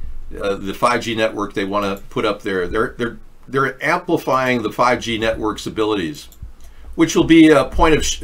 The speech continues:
I guess it's called pencil beam technology, where they can dial in on anybody and kill 'em within a second.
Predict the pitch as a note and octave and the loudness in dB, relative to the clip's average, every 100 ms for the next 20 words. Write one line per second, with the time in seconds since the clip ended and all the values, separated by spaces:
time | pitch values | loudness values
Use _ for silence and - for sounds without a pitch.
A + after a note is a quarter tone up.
0 | C#3 - B2+ E3 G3+ G#3 - - - - | -4 -2 -2 0 -2 -4 -10 -18 -20 -2
1 | D#3+ C#3 - D#3 - E3 C3 C#3+ D3+ D3 | -2 0 2 0 2 -2 2 2 2 2
2 | C#3 - B2+ C#3 C3 C#3+ D3 B2 A2 A2+ | 0 2 2 2 2 2 2 2 0 0
3 | A2+ G#2+ - - - - A#2+ B2+ C3+ C#3 | -2 -4 -6 -6 -8 -4 0 4 4 4
4 | C3+ C3 B2+ C3 C3 C3 C3+ A2+ G#2+ C3+ | 4 2 2 0 0 0 0 -4 -2 0
5 | B2 C3+ D3 - F#3+ A2 A2 G#2+ B2+ A#2 | 0 0 -6 -10 -8 -4 -4 -4 -4 -2
6 | B2+ | -4